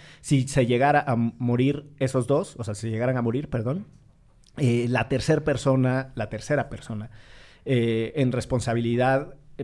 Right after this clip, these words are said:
de asumir el poder ejecutivo de aquel país sería Nancy Pelosi, porque es la presidenta del Congreso, no por otra cosa.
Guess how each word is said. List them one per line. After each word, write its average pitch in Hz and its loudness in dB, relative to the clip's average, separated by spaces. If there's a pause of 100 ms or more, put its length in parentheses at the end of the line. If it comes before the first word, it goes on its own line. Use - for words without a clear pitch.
(160)
de 131 2
asumir 131 0
el 127 -6
poder 123 -2
ejecutivo 117 -8
de 107 -6
aquel 110 -10
país 117 -10
sería 117 -6
Nancy 113 -6
Pelosi, 147 -4 (360)
porque - -4
es 120 -2
la 120 -2
presidenta 110 -6
del 104 -8
Congreso, - -12
no 104 -8
por 101 -10
otra - -14
cosa. - -20